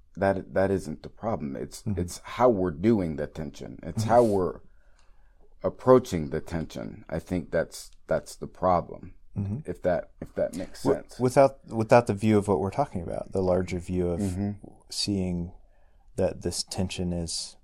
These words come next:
Speaker 2: always happening. It's necessary. It's a requisite part of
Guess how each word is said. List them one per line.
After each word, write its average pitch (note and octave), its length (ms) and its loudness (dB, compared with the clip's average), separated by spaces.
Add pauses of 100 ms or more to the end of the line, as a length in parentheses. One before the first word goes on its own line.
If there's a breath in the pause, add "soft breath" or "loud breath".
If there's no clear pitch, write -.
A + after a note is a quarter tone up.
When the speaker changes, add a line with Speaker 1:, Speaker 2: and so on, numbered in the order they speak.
(800)
Speaker 2:
always A2+ 300 4
happening. G2 420 -2 (480)
It's - 340 -6
necessary. G2+ 720 -2 (800)
It's F#2+ 160 -6
a F2 40 -2
requisite F2+ 560 -2
part E2+ 240 -2
of - 300 -8